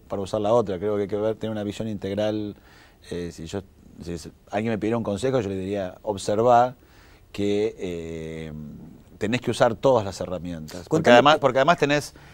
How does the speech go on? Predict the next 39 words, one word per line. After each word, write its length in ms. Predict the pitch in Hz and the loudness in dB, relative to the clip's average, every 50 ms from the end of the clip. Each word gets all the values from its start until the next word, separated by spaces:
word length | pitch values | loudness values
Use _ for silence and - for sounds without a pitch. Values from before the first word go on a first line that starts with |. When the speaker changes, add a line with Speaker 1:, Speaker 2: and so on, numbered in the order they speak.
| - - - - - | -20 -20 -18 -10 -8
Speaker 1:
eh, 120 | 107 - - | -8 -8 -4
tu 100 | - 117 113 | -2 0 0
audiencia, 840 | 113 127 147 165 170 165 143 - - 139 120 113 110 107 107 113 - | 2 2 2 2 2 2 0 -2 0 2 2 4 4 2 0 -2 -2
eh, 840 | 110 98 98 98 98 95 95 95 95 92 90 90 90 90 90 90 90 | -4 -4 -4 -4 -4 -4 -4 -4 -4 -6 -6 -8 -8 -8 -10 -8 -2
no 100 | 107 131 | 0 2
es 120 | 143 131 110 | 2 2 0
digital, 580 | 110 92 - 95 78 - 82 80 80 80 82 90 | -2 -4 -6 -8 -8 -8 -8 -8 -8 -10 -8 -8
la 60 | 90 | -6
gente 260 | - - 127 131 113 107 | -4 -4 -4 -4 -4 -6
es 40 | |
de 60 | 110 98 | -6 -6
carne 220 | 107 107 98 98 | -6 -6 -6 -2
y 40 | 104 | 0
hueso. 420 | 120 113 98 - - 85 82 80 - - - - - - - - - | 0 0 0 -2 -6 -12 -16 -16 -18 -20 -20 -20 -20 -20 -20 -16 -14
Y 60 | 104 | -12
se 160 | - - 101 | -10 -6 -6
mueve 500 | 104 117 123 135 139 143 147 147 143 139 | -2 0 2 4 6 6 6 6 6 4
de 120 | 123 113 120 | 4 2 0
un 160 | 123 123 123 123 | -2 -4 -6 -6
medio 300 | 127 127 127 123 120 117 | -4 -4 -2 0 0 2
a 80 | 117 | 2
otro 340 | 120 127 127 113 - 117 117 | 4 2 2 0 -2 -4 -4
y 60 | 107 | -4
de 60 | 101 104 | -2 -4
un 60 | 104 | -2
Speaker 2:
Claro. 60 | 104 107 | -2 0
Speaker 1:
lugar 160 | 113 117 117 | 2 2 2
a 100 | 113 113 | 2 2
otro. 260 | 113 120 117 120 120 | 2 0 -2 -2 -2
Y 60 | 127 | 0
otro, 180 | 135 131 143 147 147 | 0 0 0 2 2
otro 180 | 151 143 147 | 2 0 0
fenómeno 320 | 131 135 123 131 131 123 107 | 0 0 -2 -2 -2 -2 -4
que 40 | 92 | -4
estamos 260 | - 120 117 113 104 | -4 -4 -4 -4 -6
observando, 420 | 90 101 95 113 123 139 143 131 | -6 -4 -2 0 0 0 -2 -4
que 120 | - 98 92 | -6 -8 -10
la 100 | 87 - | -12 -10
gente, 440 | - 120 127 123 107 135 139 135 | -10 -10 -10 -6 -4 -4 -4 -4